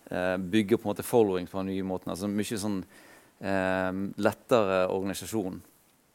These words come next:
enn, eh, enn de tradisjonelle mediegreiene. Og du ser jo at folk har jo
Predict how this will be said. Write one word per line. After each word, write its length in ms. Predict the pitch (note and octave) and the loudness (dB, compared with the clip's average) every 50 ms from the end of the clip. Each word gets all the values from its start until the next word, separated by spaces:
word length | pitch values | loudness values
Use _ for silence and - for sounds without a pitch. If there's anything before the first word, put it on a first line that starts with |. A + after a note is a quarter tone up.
| _ _ _ _ _ _ _ - - - | _ _ _ _ _ _ _ -20 -10 -4
enn, 220 | - F#2+ F#2+ F#2+ F#2+ | -2 -2 -2 -2 -2
eh, 300 | F2+ F2 F2+ F#2 - G2+ | -2 -2 -2 -4 -4 -4
enn 120 | F#2+ F#2 | -6 -4
de 240 | F#2+ F#2+ F#2+ F#2+ F#2 | -4 -4 -6 -6 -6
tradisjonelle 600 | - - G#2 F#2+ - G#2+ G2+ G2 F#2+ F#2 F2+ F2+ F#2 | -6 -6 -6 -4 -4 -4 -4 -4 -2 -4 -4 -4 -2
mediegreiene. 1000 | F#2+ G2 F#2+ F2+ F2 F2+ F2+ F2+ E2+ E2+ - - - F#2 E2+ D#2+ D#2 - G1+ - - _ _ _ - - - - - - - - - - - | -2 0 0 -2 -2 -2 -4 -4 -4 -6 -8 -6 -4 -2 -2 -2 -2 -6 -10 -12 -14 _ _ _ -20 -20 -20 -20 -20 -20 -20 -20 -20 -12 -6
Og 640 | G#2 G#2 G#2 G2+ G2+ G2+ G2+ G2+ G#2 G#2+ A2 A2+ - | -2 0 2 4 4 4 2 2 0 -2 -4 -8 -10
du 80 | - A#2+ | -8 -6
ser 200 | - - F3+ D3+ | -2 -2 0 0
jo 60 | A2+ | -2
at 160 | G#2 - - | -2 -6 -10
folk 320 | - - - C#3 - _ - | -12 -8 -8 -8 -8 _ -10
har 220 | - D#3 D#3+ D#3 C3+ | -4 -2 0 0 2
jo 300 | A2+ G#2 G2+ G2 G2 | 2 2 2 0 -2